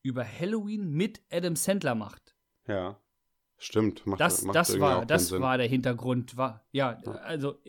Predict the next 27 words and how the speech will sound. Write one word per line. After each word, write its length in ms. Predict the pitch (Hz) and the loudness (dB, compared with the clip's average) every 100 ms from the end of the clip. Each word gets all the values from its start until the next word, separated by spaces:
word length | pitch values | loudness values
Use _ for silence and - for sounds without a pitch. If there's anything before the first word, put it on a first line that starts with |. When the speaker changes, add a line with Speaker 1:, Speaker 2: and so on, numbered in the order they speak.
| - _ _ _ | -20 _ _ _
Speaker 1:
so, 320 | 135 139 - - | -4 -4 -4 -8
vielleicht 360 | - 165 196 226 | 2 4 4 4
ist 120 | 220 | 2
es 140 | 180 | 2
ja 160 | 123 117 | 0 -2
so, 160 | 113 - | -4 -4
aber 200 | 127 120 - - | -2 -4 -10 -2
das 220 | 170 190 | 2 4
war 80 | 190 | 6
der 100 | 170 | 4
Hintergrund, 340 | 185 170 165 | 4 2 0
warum 160 | 147 151 | 0 0
ich 100 | 139 | -2
gesagt 260 | 127 139 139 | -2 -2 0
habe, 320 | 127 120 - _ _ _ _ | 0 -2 -8 _ _ _ _
ich 120 | 127 | -6
bin 140 | 143 135 | -2 -2
mir 100 | 127 | 0
ziemlich 240 | 135 127 | 0 0
sicher, 160 | 127 117 | -2 -4
dass 80 | |
es 60 | 113 | -6
ein 20 | |
Film 240 | 110 123 104 | -4 -4 -6
ist. 160 | - - - - | -12 -20 -20 -2
Aber 460 | 143 175 208 190 - | 4 6 4 0 0
um 200 | 147 | -2